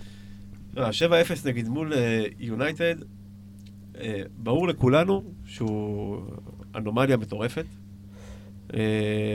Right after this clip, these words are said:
וגם, בגלל זה גם עכשיו אתה מסתכל על חמישה מחזורים האחרונים שלהם, אה,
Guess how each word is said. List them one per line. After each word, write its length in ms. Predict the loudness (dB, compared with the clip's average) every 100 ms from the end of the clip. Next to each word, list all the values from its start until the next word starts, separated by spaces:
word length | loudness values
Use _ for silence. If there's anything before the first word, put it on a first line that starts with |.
| 0
וגם, 220 | 2 0 0 -10 -6
בגלל 320 | -4 0 2
זה 60 | 4
גם 140 | 4
עכשיו 160 | 4 2
אתה 100 | 0
מסתכל 280 | 0 0 0
על 100 | 0
חמישה 280 | 0 0
מחזורים 300 | -2 -4 -4 -4
האחרונים 280 | -2 -2
שלהם, 280 | 0 0 0 -2 -12 -14 -14 -14 -14 -14
אה, 60 | -8